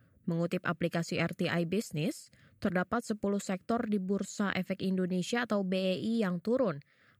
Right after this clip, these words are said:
hanya satu yang menguat. Pelemahan paling banyak terdapat di sektor barang konsumer non-primer yang turun dua koma tiga persen.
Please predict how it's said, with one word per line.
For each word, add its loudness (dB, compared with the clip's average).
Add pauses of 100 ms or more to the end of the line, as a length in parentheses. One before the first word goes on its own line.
(120)
hanya 0
satu 0
yang 2
menguat. 2 (800)
Pelemahan 0
paling 2
banyak 0
terdapat -2
di 0
sektor -2
barang 0
konsumer -2
non-primer 0
yang -2
turun 2
dua 2
koma -2
tiga -2
persen. -2